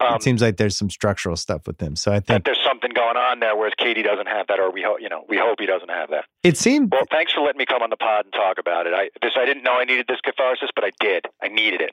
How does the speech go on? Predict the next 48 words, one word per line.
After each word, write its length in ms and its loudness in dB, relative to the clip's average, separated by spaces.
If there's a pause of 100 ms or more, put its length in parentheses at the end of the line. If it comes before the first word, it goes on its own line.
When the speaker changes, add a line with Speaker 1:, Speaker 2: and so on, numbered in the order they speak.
Speaker 2:
I'm 140 6
glad 260 6
I 80 6
was 120 2
there. 300 4
I 120 2
just 240 0
wanna 200 4
remind 380 4
you 140 4
and 140 2
Levine, 560 2 (760)
you 180 6
Speaker 1:
Yes, 80 2
Speaker 2:
can 180 6
Speaker 1:
sir. 40 8
Speaker 2:
have 180 6
your 140 6
ultimate 400 2
revenge 420 2
on 180 2
Dolan. 420 4
You 120 0
just, 320 -2 (220)
you, 320 0 (640)
you 180 4
make 240 4
a 80 4
parody 420 2
character 520 2
of 120 -2
him 140 0
next 260 0
year. 240 -6 (220)
It's 160 0
sitting 360 4
there 180 2
for 180 -8
you. 160 -6 (540)
You 80 4
realize 220 8
Speaker 1:
And 60 6
just 100 4
Speaker 2:
you 80 2
Speaker 1:
have 80 4
Speaker 2:
could 40 4
Speaker 1:
Axe 280 0
buy, 160 2